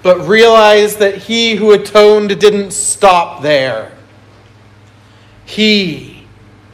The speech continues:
ascended to heaven and pleads the merit of his own blood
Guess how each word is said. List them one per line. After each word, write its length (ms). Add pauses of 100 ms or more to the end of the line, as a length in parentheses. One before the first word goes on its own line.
(920)
ascended 760
to 60
heaven 440 (1200)
and 320
pleads 560
the 140
merit 720
of 160
his 180
own 360
blood 600